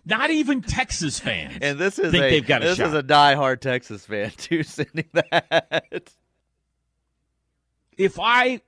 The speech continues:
Speaker 1: I'm not gonna do this, but if I put a radio poll out there, uh, who covers the twenty and a half in this game, Alabama or Texas,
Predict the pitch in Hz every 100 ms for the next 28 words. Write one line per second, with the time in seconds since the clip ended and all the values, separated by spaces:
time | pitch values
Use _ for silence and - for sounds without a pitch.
0 | - 156 151 160 160 143 117 104 95 -
1 | - 156 151 175 214 - 202 170 143 147
2 | 151 135 117 127 113 107 - 104 98 90
3 | _ _ _ _ _ _ _ _ _ _
4 | _ 104 104 101 95 92 92 98 _ _
5 | _ _ _ _ _ _ _ _ - 175
6 | 156 170 143 131 101 113 - 127 127 117
7 | 107 95 107 98 - 87 85 - - 80
8 | 80 _ _ _ - 113 123 117 113 110
9 | 95 87 110 98 - 90 -